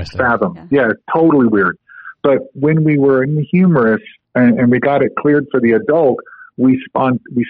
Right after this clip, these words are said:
Speaker 2: simultaneously went at pediatric, um, humeral I O with very little evidence and got cleared. And so we were a little bit cautious. Now, let's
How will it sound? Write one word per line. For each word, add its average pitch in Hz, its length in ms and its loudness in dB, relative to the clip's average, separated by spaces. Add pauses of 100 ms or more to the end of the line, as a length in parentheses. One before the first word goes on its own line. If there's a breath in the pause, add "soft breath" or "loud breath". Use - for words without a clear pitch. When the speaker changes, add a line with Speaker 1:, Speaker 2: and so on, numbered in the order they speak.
Speaker 2:
simultaneously 135 1300 -2 (100)
went 120 360 0
at 110 180 -2 (220)
pediatric, 117 540 0 (340)
um, 104 440 0 (360 soft breath)
humeral 117 460 2
I 110 240 0
O 104 220 0
with 98 260 -2
very 120 260 0
little 113 280 0
evidence 117 420 0 (120)
and 113 140 2
got 110 240 -2
cleared. 98 400 -2 (640)
And 127 180 0 (100)
so 117 280 0 (140)
we 127 720 0
were 123 160 0
a 123 60 2
little 135 340 2
bit 127 200 -2 (120)
cautious. 104 480 -6 (380)
Now, 107 320 -2 (520 soft breath)
let's 131 200 0